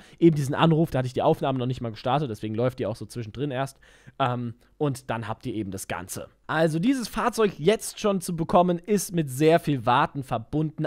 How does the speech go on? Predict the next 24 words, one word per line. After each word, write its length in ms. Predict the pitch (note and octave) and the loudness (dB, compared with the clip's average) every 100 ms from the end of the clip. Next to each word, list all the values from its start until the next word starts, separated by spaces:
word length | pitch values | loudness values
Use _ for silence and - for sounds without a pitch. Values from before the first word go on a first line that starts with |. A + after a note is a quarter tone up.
| - | -4
aber 320 | E3+ A#3 A3 | 2 4 4
Freunde, 300 | - F#3 F#3 | 4 0 0
es 160 | D3 B2+ | -2 -2
lohnt 180 | D#3+ D#3+ | -4 -2
sich, 100 | D3+ | -4
denn 140 | C3 | -4
dann 100 | C3+ | -2
seid 160 | C3 C3 | -2 -4
ihr 100 | - | -4
einer 160 | C#3+ | -2
der 220 | C3 A#2+ | -2 -2
einzigen 580 | - D3 D#3 - C#3+ C3+ - - | 0 0 0 -4 -6 -8 -10 -20
Spieler 480 | - - C#3+ C#3 B2 | -20 -8 -4 2 2
in 100 | A#2 | 2
G 120 | B2+ | -2
T 120 | B2+ A#2 | -2 -4
A 40 | |
Online, 200 | A#2 A#2 | -4 -4
der 140 | A2 | -6
das 240 | G2+ B2 - | -4 -6 -6
Ding 220 | A2 G#2+ _ _ | -10 -10 _ _
jetzt 460 | B2+ C#3+ C3 - - | -4 -2 -4 -8 -8
schon 180 | A#2 | -8
fahren 500 | A2+ D3 A2+ G#2+ A2+ | -6 -2 0 -2 -6